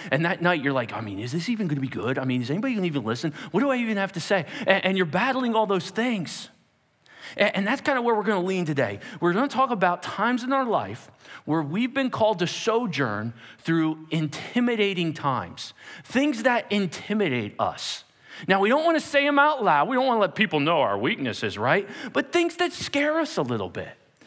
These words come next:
things that have us a little bit worried. So I wanna ask you, in your life right now, are you feeling or, or sensing or know you're gonna have to do something that intimidates you a little bit?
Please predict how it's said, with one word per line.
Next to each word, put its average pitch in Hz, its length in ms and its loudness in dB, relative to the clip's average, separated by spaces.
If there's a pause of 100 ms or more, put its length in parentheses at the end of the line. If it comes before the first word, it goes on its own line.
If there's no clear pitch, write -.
(240)
things 339 280 2
that 339 180 4
have 294 200 2
us 302 140 0
a 302 40 -4
little 277 180 4
bit 240 180 -2
worried. 220 260 2
So 285 120 0
I - 20 0
wanna 403 180 2
ask 214 280 2
you, 226 100 2
in 202 100 2
your 277 160 0
life 247 280 2
right 208 200 2
now, 123 460 -2 (460)
are 185 120 6
you 277 240 2
feeling 269 600 0
or, 202 220 2
or 180 140 4
sensing 254 720 0 (200)
or 175 200 4
know 170 240 2
you're 208 200 -2
gonna 196 160 0
have 196 120 -2
to 143 100 0
do 156 200 -2
something 202 440 0
that 165 140 4
intimidates 180 640 -2
you 202 100 0
a - 20 2
little 196 240 0
bit? 202 280 -2